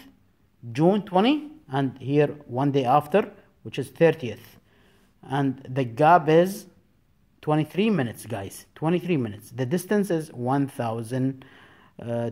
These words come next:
twenty nautical miles. That's all. One hour gap in the timing or time zone.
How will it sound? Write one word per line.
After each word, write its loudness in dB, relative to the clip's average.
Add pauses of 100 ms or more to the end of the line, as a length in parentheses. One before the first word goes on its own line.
twenty 2
nautical 0
miles. 4
That's -2
all. 4 (1400)
One 2
hour 6
gap 2 (100)
in 0
the 0
timing 0
or 0
time 2
zone. 2